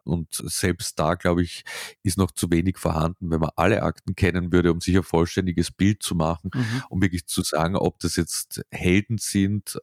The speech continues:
Speaker 1: oder eben nicht. Also ich glaube, wir können diese Frage einfach noch nicht abschließend beurteilen.
Speaker 2: Für heftige Diskussionen hat ja auch die Veröffentlichung des Fahndungsfotos über die Medien gesorgt. Auch der Standard hat es unverpixelt gezeigt.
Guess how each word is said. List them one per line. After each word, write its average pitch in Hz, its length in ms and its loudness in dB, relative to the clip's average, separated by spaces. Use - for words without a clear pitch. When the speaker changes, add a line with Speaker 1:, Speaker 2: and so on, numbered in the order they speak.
Speaker 1:
oder 92 240 4
eben 87 260 0
nicht. - 460 0
Also 90 180 2
ich 92 140 2
glaube, 87 360 2
wir 92 100 2
können 92 340 2
diese 87 180 0
Frage 80 420 0
einfach 82 360 -2
noch 82 180 -2
nicht - 440 -2
abschließend 85 600 -2
beurteilen. - 680 0
Speaker 2:
Für - 140 0
heftige 127 400 4
Diskussionen 147 880 4
hat 135 140 0
ja - 100 2
auch 131 100 2
die 151 120 4
Veröffentlichung 147 880 2
des 147 160 2
Fahndungsfotos 143 800 2
über 151 100 6
die 143 140 6
Medien 127 400 6
gesorgt. - 560 0
Auch 127 200 2
der 143 100 8
Standard 135 540 4
hat 135 100 4
es 147 140 4
unverpixelt 139 840 4
gezeigt. - 560 2